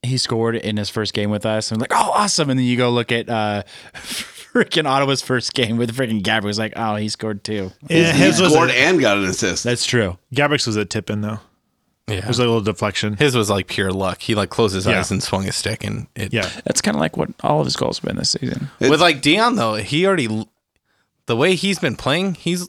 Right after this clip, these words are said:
Speaker 4: looked like a king this whole season. But, I mean, it's easier for a defenseman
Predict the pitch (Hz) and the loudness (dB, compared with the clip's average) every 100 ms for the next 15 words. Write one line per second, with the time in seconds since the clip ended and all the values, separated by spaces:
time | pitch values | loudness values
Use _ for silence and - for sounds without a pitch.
0 | - - 143 160 - 113 107 104 - 160 | -14 -10 -2 -2 0 -2 -2 -4 -2 -2
1 | 98 95 - 131 - 151 120 98 95 _ | -2 -4 -4 -4 -2 -4 -4 -6 -10 _
2 | 127 123 131 131 123 - 165 160 143 113 | 0 2 2 0 0 0 0 2 0 0
3 | 127 117 107 107 - 127 123 120 110 110 | 0 0 -2 -4 -2 0 -2 -2 -2 -4